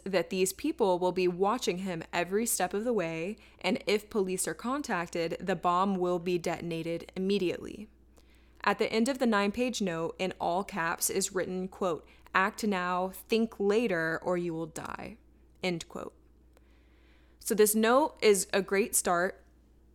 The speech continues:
as far as evidence comes, but police are confused. They wonder, is this note staged? Is it really written by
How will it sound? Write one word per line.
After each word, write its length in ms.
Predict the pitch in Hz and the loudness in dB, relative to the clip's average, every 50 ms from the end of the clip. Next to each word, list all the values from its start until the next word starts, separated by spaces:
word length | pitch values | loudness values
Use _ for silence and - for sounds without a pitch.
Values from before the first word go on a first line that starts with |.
| _ - | _ -2
as 160 | 190 185 185 - | 0 0 2 4
far 200 | 196 180 170 185 | 4 4 4 4
as 100 | 202 - | 2 2
evidence 380 | - 180 185 180 175 160 - - | 0 0 0 0 -2 -4 -6 -6
comes, 520 | - 214 165 165 160 170 175 - - - - 196 | -2 -2 -2 -2 -2 -2 0 0 0 -2 -2 -4
but 340 | 185 196 175 - - - | 0 0 0 0 -2 -8
police 300 | - - 226 214 226 220 | -6 -4 0 0 2 2
are 80 | 277 269 | 2 0
confused. 840 | - 285 277 262 294 277 233 - - - - - - - 233 - - | 0 -2 -2 -2 -2 0 0 0 0 0 -2 -2 -2 -2 -8 -6 0
They 120 | 220 208 | 2 2
wonder, 460 | 196 208 214 214 208 208 208 202 - - | 2 2 2 2 2 2 2 0 -2 -2
is 200 | 180 180 170 - | -4 -4 -4 -2
this 260 | - 160 175 - - | -2 -2 -2 -2 -2
note 240 | 185 151 131 - - | -4 -4 -6 -4 -4
staged? 600 | - - 262 285 294 294 285 285 254 - - - - | -4 -2 0 -2 0 -2 -2 -2 -2 -2 -2 -2 -2
Is 140 | 196 180 180 | -2 -2 -2
it 100 | 147 160 | -4 -4
really 240 | 180 175 175 170 165 | -4 -4 -4 -4 -2
written 320 | 175 165 110 - 170 170 | -4 -4 -6 -6 -8 -8
by 440 | 170 165 165 165 160 160 160 165 | -8 -8 -8 -8 -8 -8 -10 -12